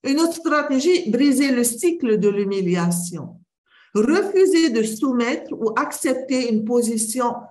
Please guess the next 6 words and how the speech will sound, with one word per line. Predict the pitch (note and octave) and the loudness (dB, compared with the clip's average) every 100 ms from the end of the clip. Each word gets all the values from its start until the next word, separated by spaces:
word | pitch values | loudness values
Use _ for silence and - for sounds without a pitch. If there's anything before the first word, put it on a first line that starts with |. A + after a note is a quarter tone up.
| _ _ | _ _
inférieure. | D4+ E4 E4 B3 G#3+ G3 F3+ D#3 D3+ - - _ - | -2 -2 0 -2 -2 -2 -2 -2 -6 -12 -20 _ -8
Dénoncer | F#3 F4 G4 F4+ F4 - D#4+ | 0 2 4 2 0 0 2
l'in-, | C#4+ C4+ C4 - | 2 0 -4 -2
l'injustice | C4 C4 B3+ B3 - A3 | -2 0 -2 -2 -4 -6
du | G#3+ | -6
système. | G#3 G#3 G3+ - D#3 - - | -8 -8 -12 -8 -8 -8 -12